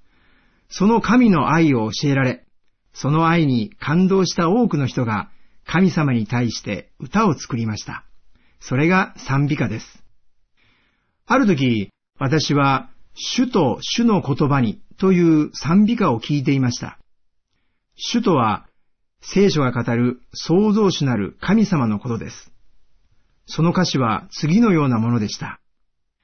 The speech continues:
「主と主の言葉に頼るは楽し。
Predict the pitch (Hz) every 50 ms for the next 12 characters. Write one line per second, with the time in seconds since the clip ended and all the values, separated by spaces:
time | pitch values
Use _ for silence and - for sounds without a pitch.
0 | _ _ _ _ _ _ _ _ _ - - - - 180 180 - - 180 156 131
1 | 110 - - 156 165 151 135 131 123 127 - 151 131 139 135 127 120 110 95 -
2 | - - - - 135 139 151 156 156 143 135 120 107 - - 113 117 117 104 -
3 | - - - -